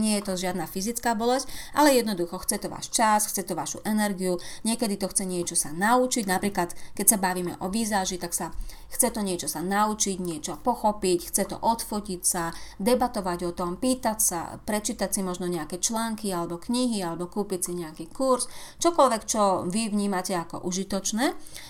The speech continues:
ale je to na úkor vášho času a vašej energie. Ale pokiaľ chcete tú vašu výzáž zmeniť, pokiaľ chcete vyzerať lepšie, tak vedzte, že to za to stojí, pretože je to jedno, čo sa učíte. Vždy, keď sa niečo učíte,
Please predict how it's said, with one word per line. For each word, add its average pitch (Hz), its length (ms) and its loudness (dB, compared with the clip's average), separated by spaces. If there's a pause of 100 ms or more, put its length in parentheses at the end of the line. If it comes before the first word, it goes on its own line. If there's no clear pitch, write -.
(120)
ale 202 240 4
je 277 160 6
to 262 240 4
na 214 240 4
úkor 202 320 -2
vášho 160 320 -6
času 196 480 6
a 170 80 2
vašej 170 400 -2
energie. 170 400 -4 (160)
Ale 190 160 0
pokiaľ 254 400 2
chcete 320 320 6
tú 202 80 0
vašu 180 320 2
výzáž 175 320 -2
zmeniť, 208 720 -2
pokiaľ 220 240 4
chcete 254 320 6
vyzerať 190 320 0
lepšie, 214 380 -4 (340)
tak 190 160 -4
vedzte, 220 240 4
že 208 160 -2
to 202 160 -4
za 175 160 0
to 185 80 -2
stojí, - 480 0
pretože 190 480 -2 (640)
je 220 160 -4
to 254 80 4
jedno, 214 320 4
čo - 80 -2
sa 175 240 4
učíte. 175 320 -4
Vždy, 196 300 2
keď 269 160 2
sa 202 100 2
niečo 180 320 -4
učíte, 214 480 0